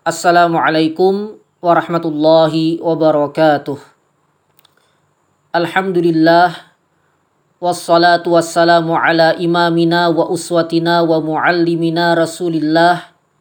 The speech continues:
wa ala alihi wa sahbihi wa manittaba'a hudah.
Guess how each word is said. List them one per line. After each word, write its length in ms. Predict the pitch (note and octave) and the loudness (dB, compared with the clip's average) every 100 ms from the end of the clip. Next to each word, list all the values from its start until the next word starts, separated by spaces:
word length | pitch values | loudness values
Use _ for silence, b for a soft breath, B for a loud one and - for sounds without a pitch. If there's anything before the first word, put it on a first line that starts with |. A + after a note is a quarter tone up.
| _ _ _ - | _ _ _ -4
wa 120 | D#3+ | 0
ala 400 | C3+ E3 E3 D#3 - F3 E3+ | 2 2 2 2 2 2 2
alihi 480 | D#3+ C#3+ E3 E3+ | 0 0 0 -2
wa 160 | E3+ E3+ | -2 -6
sahbihi 720 | D#3 F3 - D#3 D3 E3 E3 | -4 -6 -4 -6 -2 0 0
wa 160 | E3 D#3 | -2 -2
manittaba'a 1040 | D#3 D#3 D3+ - D3+ D3+ C3+ C3+ C#3+ - | -2 -4 -8 -6 -4 0 0 2 -2 -6
hudah. 480 | - D#3 D3 B2+ - | -8 -2 -2 -2 -10